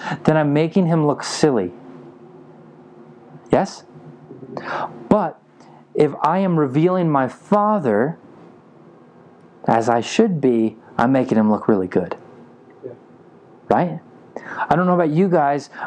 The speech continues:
Speaker 1: and I don't know where you guys land on this, but my God is a really, really good God.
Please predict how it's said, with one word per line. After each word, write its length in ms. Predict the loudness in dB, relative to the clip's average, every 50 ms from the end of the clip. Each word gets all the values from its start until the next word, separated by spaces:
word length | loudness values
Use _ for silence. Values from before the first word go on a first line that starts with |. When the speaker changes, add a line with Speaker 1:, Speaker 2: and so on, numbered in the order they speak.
| -4 -4 -2
Speaker 1:
and 320 | 0 0 0 0 0 0
I 120 | -2 -2 0
don't 140 | 0 0
know 100 | 0 0
where 200 | 2 2 2 2
you 140 | 0 0 0
guys 180 | 0 0 0 2
land 300 | 0 2 2 2 0 0
on 100 | 0 2
this, 180 | 0 0 -2
but 440 | 0 0 0 0 0 -4 -12 -6 -2
my 280 | 0 2 2 2 2 2
God 240 | 2 2 0 0 0
is 80 | 0
a 80 | 0 0
really, 380 | 0 2 2 2 2 2 2
really 280 | 2 2 2 2 2 0
good 240 | 2 0 0 0 2
God. 360 | 2 0 0 0 -4 -10